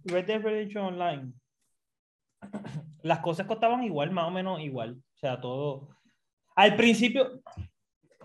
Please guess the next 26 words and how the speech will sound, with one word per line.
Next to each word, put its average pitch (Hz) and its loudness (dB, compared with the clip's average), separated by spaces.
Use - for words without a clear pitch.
un 220 10
poquito 247 6
de 220 10
contexto. 175 4
G 220 6
T 294 6
A 269 8
cinco 294 6
Online 254 6
fue 202 0
un 202 -2
palo 190 0
porque 147 0
te 139 0
seguían 151 0
dando 196 4
contenido 202 0
y 135 -6
tú 147 -2
podías 180 2
con 143 -2
las 127 -2
misiones 170 -4
comprar 131 0
el 151 -2
contenido, 143 -4